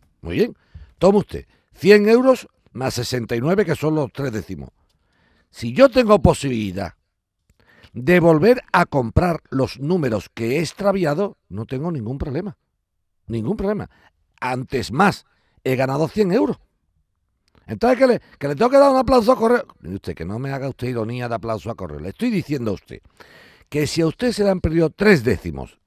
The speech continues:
que su valor son sesenta euros, y esos tres décimos usted los puede volver a comprar porque le han dado el dinero y encima le han dado cien euros por la molestia,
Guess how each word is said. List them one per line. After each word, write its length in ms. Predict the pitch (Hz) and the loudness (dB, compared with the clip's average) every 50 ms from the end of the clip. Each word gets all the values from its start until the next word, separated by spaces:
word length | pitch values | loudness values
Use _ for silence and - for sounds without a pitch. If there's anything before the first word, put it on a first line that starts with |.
| _ | _
que 120 | - 107 101 | -8 -6 -6
su 140 | - 113 104 | -4 -4 -4
valor 280 | 101 110 139 170 147 | -2 0 0 0 -2
son 320 | - - 170 190 196 - - _ _ | -2 -2 -2 -2 -2 -4 -8 _ _
sesenta 960 | _ - - - 156 151 127 - - - 180 180 170 165 - - - 147 135 - | _ -14 -8 -4 -4 -2 -2 -4 -4 -2 0 0 0 0 -4 -4 -4 -4 -4 -6
euros, 500 | - 110 92 76 65 60 55 - - _ _ _ _ _ _ _ _ _ _ _ _ _ _ | -8 -8 -8 -8 -10 -12 -16 -18 -20 _ _ _ _ _ _ _ _ _ _ _ _ _ _
y 140 | 180 220 285 | 2 2 2
esos 340 | 277 - - 285 233 - | 4 4 4 2 2 2
tres 280 | - - 220 196 151 117 | 2 4 4 4 4 2
décimos 560 | 131 135 107 - 117 110 95 - - - _ _ _ _ _ _ _ _ | 0 -2 -2 -4 -6 -8 -8 -8 -10 -14 _ _ _ _ _ _ _ _
usted 320 | - 127 127 - - 185 185 | -8 -8 -8 -4 0 2 4
los 160 | 208 196 - | 4 4 2
puede 280 | - - 226 190 160 151 | 4 2 4 4 4 2
volver 300 | 135 135 131 123 165 180 | 2 0 0 0 0 0
a 40 | 175 | 0
comprar 480 | 170 190 190 - 262 254 202 143 - - _ _ _ _ _ | 0 0 0 4 4 4 4 4 2 -4 _ _ _ _ _
porque 260 | - 87 - - 90 | -14 -14 -10 -10 -8
le 80 | 92 98 | -6 -6
han 120 | 117 123 | -4 -2
dado 160 | 117 131 139 139 | 0 0 0 0
el 40 | 139 | -2
dinero 380 | 160 214 262 247 175 120 - - _ _ _ _ | 2 4 6 6 6 4 0 -6 _ _ _ _
y 120 | - 120 | -6 -6
encima 300 | 113 - - 196 190 165 | -6 -2 -2 -2 -2 0
le 100 | 143 139 | 0 -2
han 100 | 139 143 | -2 0
dado 180 | 147 196 190 147 | 2 2 2 2
cien 320 | - - 151 165 170 196 | 0 -2 -4 -2 2 4
euros 300 | 240 233 208 156 127 101 - _ _ _ _ - | 6 6 6 6 2 -2 -6 _ _ _ _ -10
por 160 | 107 95 98 | -8 -4 -2
la 100 | 143 185 | 0 2
molestia, 600 | 208 226 247 247 220 - - 175 185 180 - | 2 4 6 6 4 4 2 0 0 0 -2